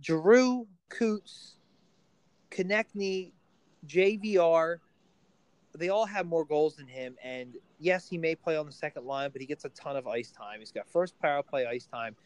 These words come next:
He was a, I don't really believe in the minus stat, but he was a minus sixteen. I think only Simmons and Gostisbehere had, was a worse minus than that. Uh, and this is your second line guy, your second contractually,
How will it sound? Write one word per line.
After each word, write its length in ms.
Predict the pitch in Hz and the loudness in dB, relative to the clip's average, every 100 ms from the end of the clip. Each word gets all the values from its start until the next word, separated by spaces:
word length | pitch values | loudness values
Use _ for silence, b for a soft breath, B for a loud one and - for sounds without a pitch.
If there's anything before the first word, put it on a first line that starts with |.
| b b b | b b b
He 60 | 233 | -6
was 120 | 254 | -2
a, 100 | 220 - | -2 2
I 140 | 202 | 4
don't 140 | 269 | 4
really 200 | 226 220 | 4 0
believe 460 | 160 139 139 156 170 | 0 -6 -8 -8 -10
in 60 | 151 | -12
the 100 | 139 | -8
minus 400 | 127 135 175 - | -6 -6 -6 -8
stat, 260 | 190 175 | -4 -4
but 100 | 180 | -4
he 60 | 190 | -10
was 100 | 190 | -10
a 40 | |
minus 420 | 196 208 226 220 | -6 -4 -4 -6
sixteen. 760 | - 190 180 - - 139 123 123 | -10 -14 -14 -20 -10 -8 -8 -6
I 80 | 131 | -6
think 280 | - 190 170 | -4 -4 -2
only 440 | - 196 190 175 151 _ _ _ _ _ - - | 2 4 4 -2 -4 _ _ _ _ _ -20 -20
Simmons 760 | - - 214 202 202 196 190 | -18 -2 2 4 2 0 2
and 200 | 165 151 143 | 2 2 -2
Gostisbehere 760 | 160 151 160 - 147 - 127 127 | 2 2 2 -8 -8 -2 -2 -2
had, 240 | 131 123 110 - | -4 -6 -12 -20
was 220 | 104 139 135 | -10 -8 -6
a 60 | |
worse 320 | 127 135 139 | -2 -4 -4
minus 460 | 143 127 131 131 - | -6 -4 -4 -6 -12
than 200 | 127 120 | -12 -4
that. 300 | 117 110 110 - _ _ _ _ 117 | -4 -2 -6 -12 _ _ _ _ -6
Uh, 260 | 127 110 123 | -4 -2 -2
and 120 | 175 | 2
this 160 | 190 | 0
is 160 | 196 175 | -2 -2
your 80 | 165 | -2
second 520 | - - 190 170 143 | -2 -4 -2 -2 -2
line 260 | 143 139 131 | 0 0 2
guy, 220 | 123 117 | 2 2
your 200 | 120 123 | -2 -4
second 520 | - 175 170 165 131 - | -6 -10 -8 -10 -10 -8
contractually, 1080 | 160 160 185 180 180 - 226 233 247 - | -2 -2 -2 -2 -4 -2 0 0 -2 -10